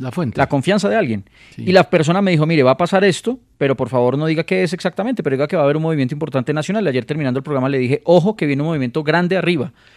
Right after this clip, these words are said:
Speaker 2: El movimiento ya hoy se hizo oficial, la salida del pro-, del presidente Navarro.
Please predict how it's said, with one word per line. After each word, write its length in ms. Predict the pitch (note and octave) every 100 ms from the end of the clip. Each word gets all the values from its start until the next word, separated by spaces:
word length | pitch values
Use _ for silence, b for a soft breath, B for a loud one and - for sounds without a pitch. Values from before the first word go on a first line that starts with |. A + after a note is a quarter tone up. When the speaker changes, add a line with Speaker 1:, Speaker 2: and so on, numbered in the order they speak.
| b
Speaker 2:
El 120 | - A2+
movimiento 360 | A#2 A#2+ A#2
ya 140 | D3 D3
hoy 120 | D3+
se 120 | D3+
hizo 160 | C#3 D3+
oficial, 340 | A#2 C#3+ G3+
la 80 | D#3+
salida 320 | B2 A2+ B2
del 140 | C#3
pro-, 240 | A#2 A2 G#2
del 180 | A2+ G#2
presidente 560 | G#2+ G#2+ A2+ A2 B2+
Navarro. 460 | C3+ A2 A#2+ C3+